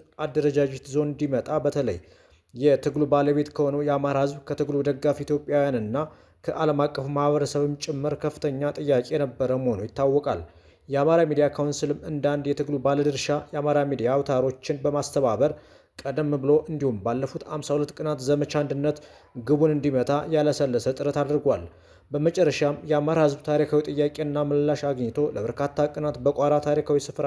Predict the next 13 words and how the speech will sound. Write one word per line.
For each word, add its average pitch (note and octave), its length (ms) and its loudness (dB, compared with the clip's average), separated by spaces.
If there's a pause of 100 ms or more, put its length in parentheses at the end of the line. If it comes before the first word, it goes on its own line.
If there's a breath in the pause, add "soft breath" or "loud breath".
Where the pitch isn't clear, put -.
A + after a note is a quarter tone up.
ላይ C#3 140 2 (560 loud breath)
ጉባኤ D3 300 6
ተቀምጦ D3+ 440 0
የነበሩት D3 600 0
የአማራ D3 340 0
የፋኖ D3+ 380 0
ኃይሎች C3+ 320 0 (100)
በዛሬው C#3+ 480 4
ዕለት C#3 240 -2
ለአማራ D3+ 420 0
ሕዝብ C#3 200 -2 (120)
ታላቅ D3+ 400 0
የምስራች C#3 560 -2